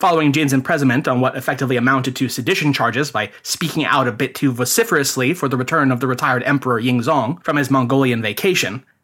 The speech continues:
had become the unquestioned head of the Forbidden City's eunuch establishment, and who would subsequently play a major role in the negotiations for the retired emperor's release,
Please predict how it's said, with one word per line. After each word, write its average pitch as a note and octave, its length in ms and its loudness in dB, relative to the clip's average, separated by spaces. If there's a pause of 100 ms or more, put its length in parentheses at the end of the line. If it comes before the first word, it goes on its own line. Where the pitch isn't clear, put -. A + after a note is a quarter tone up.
(100)
had G#3 120 0
become A3+ 240 2
the G3+ 160 0
unquestioned A#3 560 0
head E3+ 240 0
of D3 100 0
the D3 80 -2
Forbidden D#3+ 320 0
City's C#3+ 320 0
eunuch C3+ 220 2
establishment, C3+ 720 -2 (260)
and D3+ 160 0
who F3+ 120 4
would E3 180 2
subsequently G3+ 440 0
play D#3+ 220 0
a C3+ 100 2
major F3 380 2
role C3 240 2
in C#3+ 160 2
the C#3+ 80 4
negotiations D3 720 2
for B3 240 2
the A3 80 4
retired C#3+ 380 0
emperor's B2 440 -2
release, D3 440 0